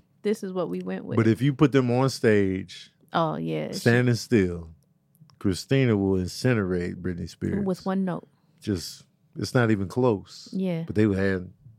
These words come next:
Speaker 2: 'Cause they were
Speaker 1: Mm-hmm.
Speaker 2: Disney, they were Disney kids.
Speaker 1: Yep.
Speaker 2: They both in this realm of, like, pop and stuff like that, but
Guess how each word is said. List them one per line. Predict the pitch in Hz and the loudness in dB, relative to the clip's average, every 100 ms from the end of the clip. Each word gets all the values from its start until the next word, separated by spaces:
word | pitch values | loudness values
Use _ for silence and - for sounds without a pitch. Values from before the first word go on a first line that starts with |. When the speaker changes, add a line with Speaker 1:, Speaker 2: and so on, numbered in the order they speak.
| - _ | -20 _
Speaker 2:
'Cause | 175 208 240 156 | -6 -2 4 6
they | 175 | 6
were | |
Speaker 1:
Mm-hmm. | 143 | 8
Speaker 2:
Disney, | 180 175 135 | 8 6 6
they | 139 | 2
were | 135 | 2
Disney | 113 123 151 143 147 | 0 4 4 4 -4
kids. | - 147 139 135 135 120 | 0 2 4 2 0 -4
Speaker 1:
Yep. | 185 196 233 254 | -4 -2 -2 0
Speaker 2:
They | 104 | 2
both | 120 120 | 4 4
in | 123 | 2
this | 120 101 | -4 -2
realm | 117 120 120 113 | 0 2 2 2
of, | 107 98 | 0 2
like, | 98 90 | 2 0
pop | - 120 117 117 | 2 4 4 0
and | 98 | -6
stuff | - 107 | -8 -2
like | 104 | -2
that, | 95 110 95 | 2 2 2
but | 101 | 0